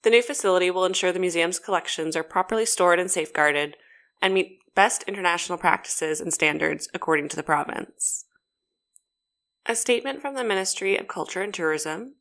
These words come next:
said that the items in the current archives and museum buildings near the Inner Harbor are below sea level and at risk from flooding, including books and manuscripts,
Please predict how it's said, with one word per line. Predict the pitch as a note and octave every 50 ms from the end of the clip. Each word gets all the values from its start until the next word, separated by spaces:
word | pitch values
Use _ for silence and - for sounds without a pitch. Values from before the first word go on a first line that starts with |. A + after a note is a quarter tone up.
| _ -
said | - - F#3+ F3+ F3 F3+ F3 F3+ - - _ _ _ _
that | - G3 -
the | G#3+ G#3+ G3
items | G#3 G#3+ A3+ A3+ A3
in | A3+ A3+
the | A#3
current | A3+ - G3+ F#3+ F#3+ -
archives | - E3+ E3+ - F#3 F3 F3 F3
and | F3+ F3+
museum | F3+ E3 - E3 E3 E3+
buildings | E3+ D#3+ D#3 D#3 D#3+ D#3+ E3 F3+ E3+ -
near | F3+ E3+ E3+
the | D#3+ E3
Inner | E3+ D#3+ D#3+ D#3
Harbor | D#3 F#3+ A3+ A#3 A3 F#3 E3+ E3+ - -
are | F3+ F#3
below | F#3+ - F3+ F3 E3+ E3+
sea | E3+ - - G3 G3
level | E3+ D3+ D3 - - - - - - - - - - _ _
and | F#3+ -
at | G3 - -
risk | F#3 F3+ - - -
from | - F3+ F3+ F3
flooding, | - - D#3+ D#3 D#3 D#3 D3+ D3+ D3+ D3+ - _
including | - F3+ - F#3 F3 F3 E3+ E3+
books | E3+ G3 G3 - -
and | F#3+ F#3+
manuscripts, | E3+ E3 E3 E3 D#3+ - - E3 E3 E3+ - - - -